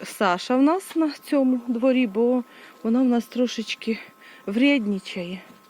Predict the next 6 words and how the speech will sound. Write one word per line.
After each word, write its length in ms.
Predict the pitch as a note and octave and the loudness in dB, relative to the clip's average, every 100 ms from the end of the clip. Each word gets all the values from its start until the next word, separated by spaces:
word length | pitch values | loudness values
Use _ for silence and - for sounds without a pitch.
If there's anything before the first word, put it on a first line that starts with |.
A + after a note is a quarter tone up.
| - - - - | -20 -20 -20 -8
Вона 220 | G#3 A3 | -2 0
в 60 | G#3+ | 2
нас 240 | A3 - | 0 -2
ображає 600 | G#3+ A3 G#3+ A3 G#3 G3 G3 - - - - - - | -2 -2 -2 -4 -4 -6 -10 -20 -20 -20 -20 -20 -4
своїм 340 | G#3+ A3 G#3+ | 0 2 2
рогом, 420 | A#3 C4+ A#3+ A3 | 2 2 2 -2